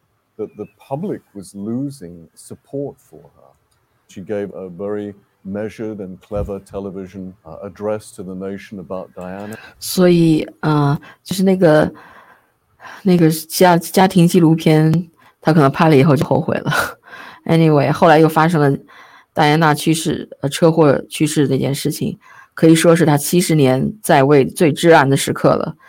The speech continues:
Speaker 2: 那时候全英国的，全世界人都是同情戴安娜的，觉得戴安娜被这个英国王室给欺负了。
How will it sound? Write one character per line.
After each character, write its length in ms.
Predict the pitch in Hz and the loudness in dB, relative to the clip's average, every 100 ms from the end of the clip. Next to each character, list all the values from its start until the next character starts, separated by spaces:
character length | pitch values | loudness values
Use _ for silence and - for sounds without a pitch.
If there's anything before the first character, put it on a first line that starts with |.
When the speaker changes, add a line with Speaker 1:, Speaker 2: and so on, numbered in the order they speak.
| - - _ | -20 -20 _
Speaker 2:
那 120 | 165 | -2
时 100 | 160 | 2
候 120 | 156 | 2
全 340 | 151 - 147 147 | 2 0 0 0
英 180 | 156 160 | 0 -2
国 240 | 127 95 | -4 -4
的， 120 | 139 | -4
全 200 | - 135 | -4 -2
世 120 | 170 | 2
界 160 | 170 240 | 4 6
人 360 | 151 131 139 160 | 6 4 0 2
都 180 | 160 165 | 2 2
是 100 | 151 | 0
同 240 | 143 156 | 0 0
情 140 | 147 | 0
戴 80 | 147 | 0
安 200 | 139 147 | 0 0
娜 160 | - - | -2 -4
的， 120 | - _ _ - _ | -10 _ _ -20 _
觉 140 | - 156 | 2 2
得 80 | |
戴 120 | 156 147 | 4 2
安 140 | 151 | 2
娜 180 | 156 143 | 2 0
被 220 | 147 147 | 2 0
这 140 | 151 | 2
个 120 | 143 101 | 0 -2
英 140 | 147 | 0
国 100 | 143 | 2
王 120 | 104 | 2
室 80 | - | 0
给 100 | 98 | -2
欺 300 | - - 143 | -4 2 2
负 140 | 180 104 | 2 -2
了。 200 | - | -4